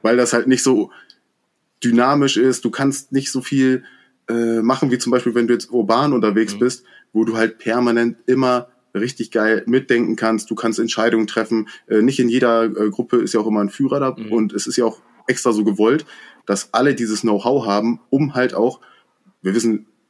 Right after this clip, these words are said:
Speaker 1: wie es ist, im urbanen Kampf, da verrecken die Leute
Speaker 2: Ja,
Speaker 1: einfach.
Speaker 2: klar. Ja, ja,
Speaker 1: Relativ
Speaker 2: klar.
Speaker 1: schnell. So. Und wenn der Führer ausfällt, bam, dann muss es halt weiterlaufen. Dann muss halt der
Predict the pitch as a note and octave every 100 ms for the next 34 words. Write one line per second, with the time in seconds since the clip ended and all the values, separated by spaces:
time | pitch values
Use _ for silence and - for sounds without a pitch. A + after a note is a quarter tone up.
0 | - G2+ G#2+ G#2 B2+ D3+ - - _ A2
1 | A2+ A#2 G#2+ B2+ B2 B2 A#2+ C3+ - F#2+
2 | - _ - G2+ B2+ A#2 G2+ F#2+ F2+ F#2+
3 | F2+ - A#2+ F#2+ - G2+ G#2 G2 B2 A#2
4 | C3 - A#2 F3 - - F#3+ B2 F#2+ F#2
5 | - - - A2 A#2 A2+ G2 C#3 B2+ A#2+
6 | A#2+ A2+ - A#2 A2 A2 A2+ A2+ G#2 A2
7 | G2 F2+ G2+ G2+ A2 A#2 A#2 C3 B2+ C3